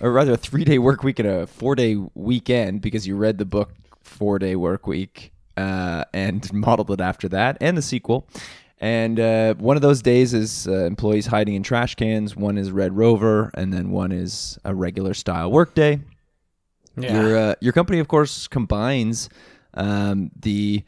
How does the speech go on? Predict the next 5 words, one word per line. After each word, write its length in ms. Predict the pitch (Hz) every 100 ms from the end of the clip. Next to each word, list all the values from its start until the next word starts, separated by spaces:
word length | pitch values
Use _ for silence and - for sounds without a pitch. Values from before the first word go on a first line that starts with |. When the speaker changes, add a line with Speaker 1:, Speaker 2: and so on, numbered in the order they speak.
| _ _ _
Speaker 1:
powers 420 | - 117 131 127
of 140 | 127 107
a 280 | 113 110 92 _ _ _
mushroom-based, 1600 | - 104 120 117 131 127 117 92 _ - 110 113 - - - - _ 92
uh, 400 | 104 104 101